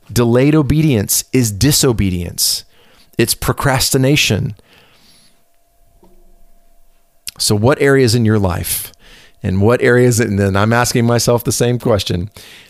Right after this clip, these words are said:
um, what areas in my life do I need to die to in order that I can, that I should immediately obey? What do I gotta kill? What, what, what, um,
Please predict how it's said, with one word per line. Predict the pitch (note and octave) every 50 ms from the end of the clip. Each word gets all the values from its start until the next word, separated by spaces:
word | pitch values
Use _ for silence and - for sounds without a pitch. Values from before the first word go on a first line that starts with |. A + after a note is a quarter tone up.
| _
um, | - G#2+ G#2 G#2+ G#2 G#2 G#2 G2+ G2 G2 G2 G2 G2+ G2 - _ _ _ _ _ _ _ _ _ _ _ _ _ _ _ _ _ _ _ _ _ _ _ _ _ _ _ _ _ - -
what | - G#2 B2+ C#3+ D3 -
areas | B2+ B2+ C3 C3 B2 A2 G2+ F#2 G2
in | F#2+
my | G2 G2 G#2 G#2
life | G2+ G2 F2 E2 - - - - - - - - - -
do | G#2 G#2 G2+ F#2+
I | F#2 F#2+
need | G2 G2 G2+ G2
to | - G2
die | E2+ - G2 F#2 F2+ E2+ D#2+ D#2 D#2+ E2+ - - - - - - - - - -
to | - - F#2+ E2 D#2+ D#2+ F#2 - - - - - - - - - - - - - - - - - - - - - - - - - - - - - - -
in | G#2 G#2+
order | G#2 A2 G#2 G#2+ G2+
that | G2+ G#2
I | - F2 G#2
can, | - A2+ G2+ G2 -
that | - F#2+ A2 G2
I | F#2+ G2
should | - - - - B2+ A#2+ G2+ F#2+ - -
immediately | G#2 G2+ G2+ G#2 A2 G#2+ G#2+ G#2 - - G2 F#2+ F#2+
obey? | F2+ F2 F#2 F#2 F2+ F2+
What | F#2 F#2+ F#2+
do | G2 G#2
I | A#2+
gotta | C3 C#3 C#3
kill? | C3 - - - E3+ D#3+ A#2 F#2+ F2+ - - - - - - - -
What, | - G#2+ - - A2 - - - - - - -
what, | - G#2 A#2 - - A2+
what, | G#2+ A#2 C3+ D3+ - - -
um, | A#2+ A#2 A2+ A2 A2 G#2+ G#2